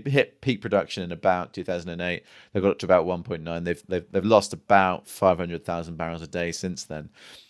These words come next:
But they, they, they put a really strong, uh, position forward to say, "Look, we need to increase production because we need this to drive economic prosperity, to drive the energy transition,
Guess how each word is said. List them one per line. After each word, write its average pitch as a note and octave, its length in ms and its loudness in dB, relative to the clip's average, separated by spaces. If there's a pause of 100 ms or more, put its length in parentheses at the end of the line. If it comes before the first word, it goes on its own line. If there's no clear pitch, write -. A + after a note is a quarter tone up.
(140)
But B2 240 10 (360)
they, C#3 180 12
they, C3+ 220 6
they B2+ 260 4
put C3+ 320 2
a C3 80 8
really D#3+ 440 6
strong, C3+ 800 2
uh, G2 840 2 (120)
position C3 480 4
forward A#2 420 4
to G2 80 -6
say, G2+ 240 4
"Look, A2+ 300 6
we G#2+ 160 0
need C#3 400 4
to - 300 -4
increase G2 640 -2
production E2 600 -6
because G2+ 640 4 (440)
we A#2+ 180 6
need C3 320 6
this G2+ 240 4
to G#2 220 -8
drive A#2+ 400 6
economic G2 360 0
prosperity, E2+ 720 -6 (220)
to A2+ 100 -2
drive A#2+ 380 8
the G#2 100 0
energy F2 240 -4
transition, E2+ 760 -6